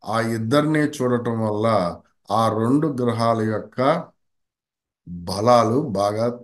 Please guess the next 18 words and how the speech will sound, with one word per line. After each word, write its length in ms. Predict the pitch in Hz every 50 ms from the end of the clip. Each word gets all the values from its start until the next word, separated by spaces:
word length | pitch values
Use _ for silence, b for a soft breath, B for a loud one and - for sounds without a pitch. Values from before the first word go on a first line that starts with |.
| - _ 120
తగ్గి 280 | 107 104 107 120 131
ఉన్నాయి. 580 | 127 117 107 101 98 95 87 85 80 67 65 - - - _ _ _ _ _ _ _ _ _ _ _ _ _
ఇంకా 380 | 101 101 92 117 120 127 143 156
శనీశ్వరుడు 1160 | 147 - - 120 113 117 123 127 123 123 - - 117 117 113 113 113 120 143 151 143 - - _ _ _ _ _ _ _ _ _ _ _ _ _ _ _ _ 95
ఒక్కడే 480 | 98 101 - - 120 110 113 117 113
ఫ్రీగా 520 | 113 113 - 110 110 107 107 113 113 117 113
ఉన్నాడు. 560 | 113 113 120 123 127 135 139 135 135 - B B B B B _ _ _
ఇంకా 180 | 113 110 123 120
కొంతకాలం 920 | 120 120 120 120 113 113 117 107 113 113 117 123 127 120 107 95 85 - -
అంటే 320 | 104 107 107 110 123 120
ఫిబ్రవరి, 720 | 120 - - 117 110 113 104 120 123 127 127 123 117 110 107
అంటే 200 | 107 104 113 107
నెక్స్ట్ 460 | 107 107 113 113 113 - - - 135
వీక్ 380 | 117 110 117 131 135 131 131
నుంచి 720 | 127 123 123 120 113 107 - 120 117 110 104 95 87 - b b b b b b b -
ఈ 160 | 117 123 120
శనీశ్వరుడు 800 | 117 120 - 123 123 127 135 143 139 143 - - 127 123 117 120
కూడా 600 | 113 110 110 110 110 107 120 139 170 196 202